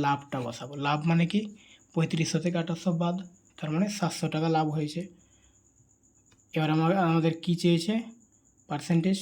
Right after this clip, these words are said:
তাহলে একশো এখানে গুণ করে দেব, তাহলে চার সাতে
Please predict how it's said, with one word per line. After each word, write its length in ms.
তাহলে 200
একশো 340
এখানে 220
গুণ 120
করে 200
দেব, 120
তাহলে 280
চার 280
সাতে 400